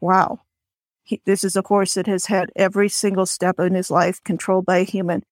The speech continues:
He doesn't know what to do if somebody isn't telling him every single thing to do.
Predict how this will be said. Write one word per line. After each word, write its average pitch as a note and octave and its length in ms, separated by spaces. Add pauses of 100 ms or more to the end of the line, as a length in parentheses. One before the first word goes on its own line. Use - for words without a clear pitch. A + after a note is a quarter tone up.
(180)
He A3 140
doesn't G3+ 400
know G3+ 140
what G3 180
to G3 100
do F3+ 420
if F#3 120
somebody F#3 520
isn't F#3+ 320
telling F#3 360
him F3 280 (120)
every F3+ 320
single F3 380
thing F3+ 240
to - 80
do. E3+ 300